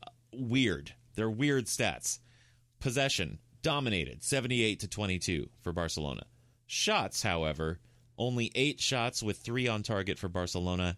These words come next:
and seven shots with two on target for Ibiza. And, of course, they converted on one of those. Barcelona converted on two of their three on-target chances.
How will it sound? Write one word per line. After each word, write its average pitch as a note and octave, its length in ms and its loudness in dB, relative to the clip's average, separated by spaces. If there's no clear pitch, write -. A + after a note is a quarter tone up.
and G2+ 180 0
seven A#2 480 0
shots F2 440 0
with - 220 -6
two G#2+ 340 0
on E2+ 160 -2
target E2 420 -2
for G2+ 160 0
Ibiza. G2+ 340 2
And, D#2+ 100 2
of F2 60 -4
course, G2 220 0
they G2 100 0
converted F#2+ 460 0
on F2 160 0
one E2+ 160 0
of D#2 80 -2
those. D#2 320 0
Barcelona F2+ 400 2
converted E2 420 0
on D#2+ 160 0
two F2+ 360 0
of D#2+ 140 -2
their E2 240 2
three E2 500 -2
on-target D#2 460 -2
chances. D2 440 -4